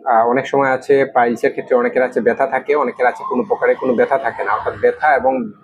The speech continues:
ব্যথাহীন অশ্ব রোগের ক্ষেত্রে অনেকের, আহ, কুষ্ঠবদ্ধতার কারণে যদি পাইলসের প্রবলেম দেখা দেয় এবং, আহ, পাইলসের প্রবলেমের সাথে যদি কুষ্ঠবদ্ধতা থাকে, পায়খানা রাস্তার মধ্যে প্রচুর পরিমাণে ব্যথা থাকবে এবং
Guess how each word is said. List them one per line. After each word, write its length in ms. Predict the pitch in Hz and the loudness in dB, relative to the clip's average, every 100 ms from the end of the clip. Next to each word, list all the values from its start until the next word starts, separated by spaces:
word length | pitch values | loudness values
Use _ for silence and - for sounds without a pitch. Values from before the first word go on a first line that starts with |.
| _ | _
ব্যথাহীন 520 | 123 120 147 143 160 139 | -2 0 0 2 0 2
অশ্ব 320 | 120 - 127 | 0 2 2
রোগের 280 | 123 123 127 | 4 2 0
ক্ষেত্রে 400 | - - 143 - _ _ _ _ _ _ _ | -8 -2 -2 -2 _ _ _ _ _ _ _
অনেকের, 580 | 131 135 147 160 156 143 | 0 2 4 4 4 4
আহ, 300 | 127 120 117 - - | 4 6 4 2 -2
কুষ্ঠবদ্ধতার 840 | 143 - 175 156 147 151 151 147 | -2 0 2 4 4 2 2 0
কারণে 500 | 143 117 113 120 120 | 2 2 2 2 2
যদি 400 | 117 113 127 123 | 2 2 4 2
পাইলসের 460 | - 113 113 - 127 | 2 0 0 0 2
প্রবলেম 360 | 120 113 117 | 2 2 2
দেখা 220 | 110 113 | 0 0
দেয় 260 | 113 127 190 - - - - | 0 2 0 -4 -20 -14 -4
এবং, 380 | 113 120 120 120 | 2 2 2 0
আহ, 280 | 123 117 113 - | 2 4 4 4
পাইলসের 380 | 120 120 143 131 | 2 2 0 2
প্রবলেমের 440 | 131 127 127 135 | 2 4 4 2
সাথে 280 | - 123 123 | -2 0 2
যদি 240 | 120 117 | 2 0
কুষ্ঠবদ্ধতা 760 | 120 131 - 147 131 120 123 117 | 0 -2 0 2 2 4 4 2
থাকে, 400 | 117 113 127 175 - _ _ _ _ _ - | 2 0 2 0 -2 _ _ _ _ _ -2
পায়খানা 360 | 123 120 143 | 0 0 0
রাস্তার 300 | 139 - 143 | 0 0 0
মধ্যে 320 | 143 139 147 147 | 0 2 4 2
প্রচুর 300 | 123 127 117 | 0 0 2
পরিমাণে 300 | 123 127 131 | 4 4 4
ব্যথা 280 | 117 117 135 | 2 0 -2
থাকবে 320 | 139 123 143 | -2 0 2
এবং 360 | 131 120 110 | 4 4 0